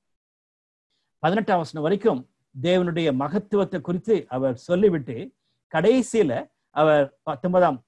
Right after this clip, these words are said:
வசனத்தின் பகுதியில சொல்ல வரும்பொழுது சொல்றாரு, இந்த எனிமீஸை, அஹ், குறித்து சொல்லும் பொழுது அவருக்கு பயங்கர கோபம் வருகிறதை நம்ம பார்க்கலாம். அவங்க அழிந்து போனா எவ்வளவு நலமா இருக்கும்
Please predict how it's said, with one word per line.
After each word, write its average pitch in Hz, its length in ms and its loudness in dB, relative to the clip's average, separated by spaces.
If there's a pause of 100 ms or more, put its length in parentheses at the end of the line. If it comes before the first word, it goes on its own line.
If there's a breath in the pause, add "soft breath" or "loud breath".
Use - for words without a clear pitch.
வசனத்தின் 151 480 -8
பகுதியில 156 300 -2
சொல்ல 156 220 -2
வரும்பொழுது 151 440 -2
சொல்றாரு, 135 380 -4 (380)
இந்த 156 500 2
எனிமீஸை, 214 540 2 (480)
அஹ், 127 200 -4
குறித்து 202 260 0
சொல்லும் 170 280 0
பொழுது 156 440 2 (220)
அவருக்கு 135 600 -2
பயங்கர 190 440 0
கோபம் 170 460 0 (120)
வருகிறதை 147 220 0
நம்ம 143 180 -2
பார்க்கலாம். 131 460 -6 (280)
அவங்க 131 320 -2
அழிந்து 196 360 2
போனா 170 460 -4 (140)
எவ்வளவு 156 680 0
நலமா 175 400 0
இருக்கும் 165 400 -6